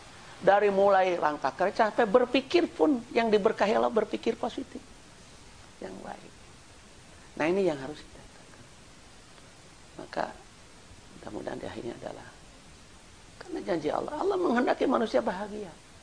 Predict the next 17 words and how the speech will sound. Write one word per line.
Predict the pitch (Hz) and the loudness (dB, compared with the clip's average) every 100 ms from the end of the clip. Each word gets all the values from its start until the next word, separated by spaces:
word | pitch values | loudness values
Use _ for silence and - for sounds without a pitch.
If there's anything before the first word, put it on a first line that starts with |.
| - - | -20 -4
Dan | 180 | -2
jalan | 202 247 349 302 | 4 4 4 4
bahagia | 208 214 226 - | 2 2 2 0
Allah | 240 240 | 0 -4
tunjukkan. | 254 247 247 190 143 - - - - - | -8 -8 -10 -14 -14 -18 -20 -20 -20 2
Jalan | 175 240 | 4 4
kecelakaan | - - 226 220 262 262 | 2 4 4 4 2 0
juga | 214 - | 2 2
Allah | 214 | 2
beritahukan. | 214 233 - 269 262 - 180 - - - - - - - - - - - - - | 0 -2 -4 -8 -10 -16 -18 -18 -20 -20 -20 -20 -20 -20 -20 -20 -20 -20 -20 -10
Yang | 127 110 | -10 -6
harus | 175 226 | -2 0
jadi | 262 233 | 0 -2
perhatian | 208 196 - 180 170 | -4 -6 -6 -6 -6
kita | - - 139 | -10 -10 -12
semuanya, | - - - - | -14 -18 -18 -20
Pak. | - | -20